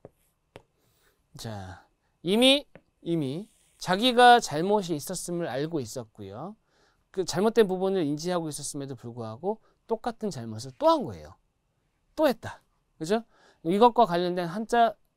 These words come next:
이 상황에 적절한 한 사자성어는 그랬습니다. 유비무환. 유비무환이 뭐예요? 준비를 하면은 걱정이 없다. 이런 거잖아요. 그죠? 그 다음에 끼리끼리. 그 다음에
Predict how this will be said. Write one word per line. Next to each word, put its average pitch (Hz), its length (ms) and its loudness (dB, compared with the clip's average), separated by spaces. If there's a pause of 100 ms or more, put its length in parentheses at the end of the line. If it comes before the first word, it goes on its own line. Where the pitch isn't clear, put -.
(600)
이 185 140 0
상황에 233 560 4
적절한 214 640 0
한 233 220 -8
사자성어는 208 760 0
그랬습니다. 104 520 -12 (440)
유비무환. 208 560 4 (1300)
유비무환이 196 420 4
뭐예요? 104 280 -8 (1200)
준비를 220 640 4
하면은 202 340 0
걱정이 165 440 -4
없다. - 200 -8
이런 131 200 -2
거잖아요. 92 380 -12
그죠? 190 220 -6 (380)
그 - 80 -6
다음에 160 160 2
끼리끼리. 220 640 -2 (1500)
그 190 80 0
다음에 233 580 8